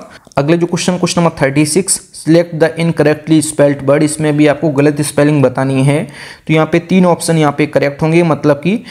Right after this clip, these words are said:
यहाँ पे एक ऑप्शन यहाँ पे जो है गलत स्पेलिंग दी हुई होगी, तो यहाँ पे इसका डी ऑप्शन यहाँ पे करेक्ट हो जाएगा। तो यहाँ पे जो अटेंडेंस की स्पेलिंग है ये गलत है।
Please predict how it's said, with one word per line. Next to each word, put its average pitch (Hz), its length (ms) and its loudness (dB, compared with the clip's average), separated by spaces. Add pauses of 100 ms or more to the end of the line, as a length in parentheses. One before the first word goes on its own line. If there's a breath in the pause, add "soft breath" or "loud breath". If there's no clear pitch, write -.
(220 loud breath)
यहाँ 143 140 2
पे 143 260 -4
एक 175 180 2
ऑप्शन 156 320 0
यहाँ 143 140 2
पे 143 140 0
जो 147 160 0
है 160 240 0
गलत 160 320 0
स्पेलिंग 143 400 0
दी 139 120 2
हुई 151 200 2
होगी, 156 320 0
तो - 240 -6
यहाँ 143 140 2
पे 143 140 0
इसका 156 300 0
डी 147 300 0
ऑप्शन 151 300 -2
यहाँ 147 160 2
पे 147 120 -2
करेक्ट 131 340 -2
हो 151 40 -2
जाएगा। 143 400 2 (440 loud breath)
तो 156 60 -2
यहाँ 160 120 2
पे 165 120 0
जो 160 180 2
अटेंडेंस 165 520 -2
की 170 160 0
स्पेलिंग 147 400 0
है 160 140 2
ये 147 100 2
गलत 147 360 0
है। 165 160 2